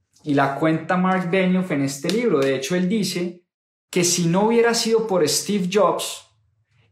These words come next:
él no sería la persona que es y Salesforce nunca hubiera llega-, llegado a ser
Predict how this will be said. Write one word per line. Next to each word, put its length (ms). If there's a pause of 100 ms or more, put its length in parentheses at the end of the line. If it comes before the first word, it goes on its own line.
(140)
él 260
no 100
sería 440
la 160
persona 440
que 300
es 400
y 140
Salesforce 1040
nunca 440
hubiera 240
llega-, 560
llegado 460
a 40
ser 500